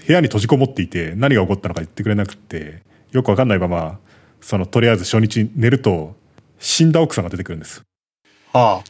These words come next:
Speaker 1: みたいな、そういう映画なんですけど。
Speaker 2: へえ。
Speaker 1: 死んだ人というか、自分が、なんか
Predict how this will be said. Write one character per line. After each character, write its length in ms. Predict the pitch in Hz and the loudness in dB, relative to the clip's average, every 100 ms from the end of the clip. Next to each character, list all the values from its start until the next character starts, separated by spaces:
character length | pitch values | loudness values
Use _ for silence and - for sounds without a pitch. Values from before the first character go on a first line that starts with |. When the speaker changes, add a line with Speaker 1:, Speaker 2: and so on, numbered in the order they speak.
| - | -6
Speaker 1:
み 100 | 101 | -4
た 140 | 95 | -4
い 60 | 80 | -8
な、 120 | - - | -12 -16
そ 220 | - 135 | -2 2
う 60 | 139 | 4
い 80 | 135 | 6
う 60 | 127 | 4
映 60 | |
画 100 | 117 | 4
な 60 | 107 | 2
ん 60 | 73 | -2
で 60 | |
す 100 | - | -14
け 80 | - | -20
ど。 100 | - 80 _ _ _ _ _ _ - | -20 -20 _ _ _ _ _ _ 0
Speaker 2:
へ 340 | 117 117 117 | 2 2 -2
え。 60 | 131 - | -6 -14
Speaker 1:
死 300 | - - 170 | -6 0 2
ん 100 | 180 | 4
だ 120 | 175 | 4
人 240 | 156 - 165 | 2 0 2
と 100 | 120 | 2
い 80 | |
う 40 | 101 | 2
か、 100 | 104 | 0
自 160 | 98 113 | 0 4
分 200 | 156 160 | 4 6
が、 260 | 156 151 - _ _ _ _ _ - | 4 2 -2 _ _ _ _ _ -6
な 180 | 131 123 | 0 2
ん 80 | 110 | 0
か 200 | 113 | -2